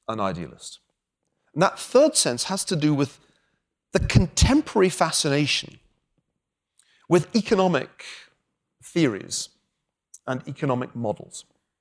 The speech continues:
It wasn't only the Soviets who had, uh, a materialist conception of history,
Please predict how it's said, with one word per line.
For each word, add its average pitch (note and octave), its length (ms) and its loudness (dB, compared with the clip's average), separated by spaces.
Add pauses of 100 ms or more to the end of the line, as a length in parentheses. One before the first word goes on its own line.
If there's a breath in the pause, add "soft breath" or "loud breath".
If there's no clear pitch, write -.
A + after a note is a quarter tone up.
(260)
It G3+ 100 0
wasn't B3 300 6
only E3+ 440 6 (520 soft breath)
the D#3 80 2
Soviets - 720 2 (120)
who D#3 140 2
had, C3 280 0 (580)
uh, A#2 200 0 (120)
a C3+ 60 2
materialist C#3 800 2
conception - 500 -6
of F3 80 -12
history, - 420 -6